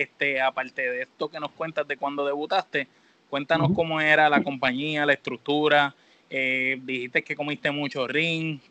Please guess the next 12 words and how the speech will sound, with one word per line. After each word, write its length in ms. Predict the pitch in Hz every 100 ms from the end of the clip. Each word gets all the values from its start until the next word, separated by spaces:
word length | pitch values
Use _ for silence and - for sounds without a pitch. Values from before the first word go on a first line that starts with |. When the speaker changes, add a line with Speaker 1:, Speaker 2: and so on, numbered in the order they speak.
| _ -
Speaker 1:
¿Qué 120 | 139
nos 120 | 147
puedes 180 | 156 143
hablar 280 | 143 139 135
de 100 | 139
ese 140 | 143
momento? 480 | 139 131 127 120 113 - _ _ _ _ - - - _ _ _
Speaker 2:
Fíjate, 240 | 160 156
empecé 840 | 135 123 120 147 170 185 185 180 160 -
desde 300 | 131 117 107
abajo. 560 | 107 131 123 107 92
Empecé 1040 | 104 90 - 117 127 131 131 127 123 117